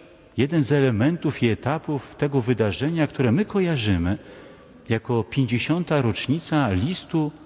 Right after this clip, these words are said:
biskupów polskich do biskupów niemieckich.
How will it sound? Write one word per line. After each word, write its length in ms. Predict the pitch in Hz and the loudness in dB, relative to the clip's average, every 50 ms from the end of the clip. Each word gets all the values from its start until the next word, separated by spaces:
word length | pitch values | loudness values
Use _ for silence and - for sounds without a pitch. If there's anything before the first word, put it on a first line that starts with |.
| - - - - | -20 -20 -16 -6
biskupów 580 | 104 117 113 - - - 175 165 - 120 104 - | -4 -4 -4 -2 -2 -2 -4 -2 -2 -4 -6 -4
polskich 520 | - - 165 175 170 165 - - 147 123 | -2 -2 0 0 0 -2 -4 -6 -6 -2
do 280 | 104 117 120 117 117 - - 104 | 0 2 2 2 0 -2 -4 -8
biskupów 520 | 135 131 - - 156 135 - 123 110 - | -8 -8 -6 -6 -4 -4 -2 -2 -2 0
niemieckich. 600 | 120 110 98 90 80 76 73 - - - - - | 2 2 2 2 0 -2 -6 -10 -14 -18 -20 -20